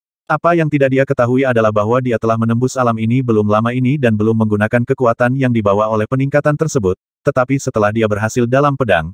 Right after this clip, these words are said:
segalanya menjadi berbeda. Jiang Chen sebenarnya tidak menciptakan sihirnya sendiri. Sebaliknya, terinspirasi oleh buah Hongmeng, dia menyusun berbagai hal untuk meniru teknik magis. Masih harus dilihat seberapa kuatnya.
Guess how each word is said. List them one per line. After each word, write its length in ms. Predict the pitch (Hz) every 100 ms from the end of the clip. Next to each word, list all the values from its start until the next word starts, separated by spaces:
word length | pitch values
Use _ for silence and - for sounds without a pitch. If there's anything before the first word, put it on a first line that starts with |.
| _
segalanya 560 | - 151 147 147 123 101
menjadi 400 | 107 104 117 107
berbeda. 480 | 98 98 90 78 78 _ _ _ _ _ _ 147
Jiang 320 | 156 156 165
Chen 160 | 160 160
sebenarnya 560 | 156 135 127 123 131
tidak 240 | 135 123 120
menciptakan 560 | 123 131 131 131 120
sihirnya 480 | - 135 147 151 113
sendiri. 480 | - 107 90 80 - _ _ _ _
Sebaliknya, 800 | - 147 139 143 139 101 113 196 _ _
terinspirasi 560 | 151 151 151 156 151 165
oleh 160 | 156 139
buah 240 | 131 131
Hongmeng, 480 | 135 143 113 98 101 _
dia 240 | - 147 165
menyusun 320 | 147 131 127
berbagai 340 | 117 107 110 113
hal 160 | 123 127
untuk 240 | 131 127
meniru 320 | 135 151 139
teknik 340 | 101 113 110 107
magis. 540 | 104 90 87 - - _ _ _ _ _ _ -
Masih 320 | 151 147 175
harus 320 | 156 143 160 147
dilihat 320 | 135 127 131
seberapa 480 | 135 120 123 139 127
kuatnya. 480 | 127 107 98 82